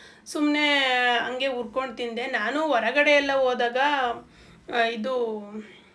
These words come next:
ಮಾಲ್ ಎದುರುಗಡೆ ಎಲ್ಲ ಹಾಕಿರ್ತಾರಲ್ಲ, ಅಂಗಡಿ ಎಲ್ಲ ಎದ್-, ಎದುರುಗಡೆ ಹಾಕಿರ್ತಾರಲ್ವ,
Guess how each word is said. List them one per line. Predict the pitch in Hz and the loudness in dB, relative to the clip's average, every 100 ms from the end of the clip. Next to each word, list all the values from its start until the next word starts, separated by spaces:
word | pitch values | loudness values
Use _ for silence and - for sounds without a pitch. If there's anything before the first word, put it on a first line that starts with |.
| - - - | -20 -20 -10
ಮಾಲ್ | 233 220 240 262 - 302 | -4 0 0 -2 -10 -10
ಎದುರುಗಡೆ | 233 240 240 240 | -8 -4 -2 -2
ಎಲ್ಲ | 233 240 | 0 0
ಹಾಕಿರ್ತಾರಲ್ಲ, | 226 214 247 214 233 220 214 220 220 | 0 -2 -6 -6 -2 0 0 -6 -10
ಅಂಗಡಿ | 285 233 233 233 220 | -12 -8 -8 -6 -6
ಎಲ್ಲ | 226 220 214 214 | -6 -6 -6 -4
ಎದ್-, | 220 220 214 - | -4 -6 -10 -10
ಎದುರುಗಡೆ | 240 240 240 247 | -6 -4 -2 -2
ಹಾಕಿರ್ತಾರಲ್ವ, | 240 240 277 - 247 226 220 | -2 -2 -8 -6 -6 -4 -6